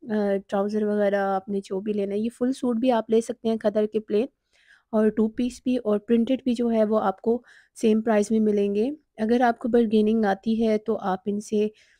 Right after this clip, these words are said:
वहाँ पे जाके ख़ुद बारगेनिंग कर सकती हैं कि आपको कितनी बारगेनिंग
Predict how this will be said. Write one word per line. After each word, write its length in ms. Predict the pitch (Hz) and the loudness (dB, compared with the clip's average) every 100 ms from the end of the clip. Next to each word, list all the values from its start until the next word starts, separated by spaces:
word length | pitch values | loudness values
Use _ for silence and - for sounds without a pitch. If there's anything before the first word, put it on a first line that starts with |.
| _ - | _ 0
वहाँ 320 | 208 214 214 | 2 4 2
पे 120 | 220 | 2
जाके 380 | 214 202 196 214 | 4 2 2 0
ख़ुद 200 | 214 208 | 0 -2
बारगेनिंग 540 | 202 208 208 202 208 | 2 2 4 2 2
कर 120 | 214 202 | 0 -2
सकती 300 | 220 - 202 | -4 -4 -2
हैं 100 | 202 | 0
कि 120 | 208 | -2
आपको 420 | 190 185 - 202 | -2 -4 -2 -2
कितनी 360 | 202 208 - 208 | -2 -10 -2 0
बारगेनिंग 520 | 196 196 190 190 208 | 2 2 2 0 -4